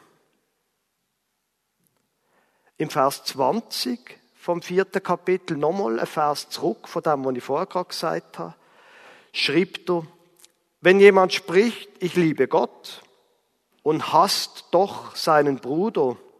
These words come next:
der ist ein Lügner.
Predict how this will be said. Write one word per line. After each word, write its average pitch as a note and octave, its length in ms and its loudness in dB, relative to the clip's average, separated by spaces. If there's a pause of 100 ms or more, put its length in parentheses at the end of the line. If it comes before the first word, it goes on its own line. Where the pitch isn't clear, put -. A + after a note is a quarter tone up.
(2000)
der A#2+ 120 -4
ist C3 200 -8
ein C3 180 -4
Lügner. A2+ 560 -10